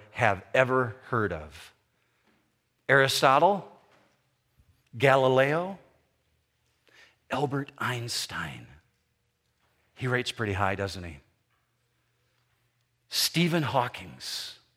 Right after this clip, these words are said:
Bill Gates?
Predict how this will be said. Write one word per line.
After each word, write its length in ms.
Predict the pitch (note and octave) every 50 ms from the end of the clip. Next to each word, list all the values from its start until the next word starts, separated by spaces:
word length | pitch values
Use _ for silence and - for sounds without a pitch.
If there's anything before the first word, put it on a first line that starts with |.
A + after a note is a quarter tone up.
| _ _ _ _ _ _ _ _ _ _ _ _ _ _ _ _ _ _ _ _ _ _ _ _ - A#2 G2 F2+
Bill 360 | A2 C#3 D#3+ E3+ E3+ E3+ F3
Gates? 880 | B2+ G#2 A2 B2 B2+ C3 A#2 - - - - - - - - - -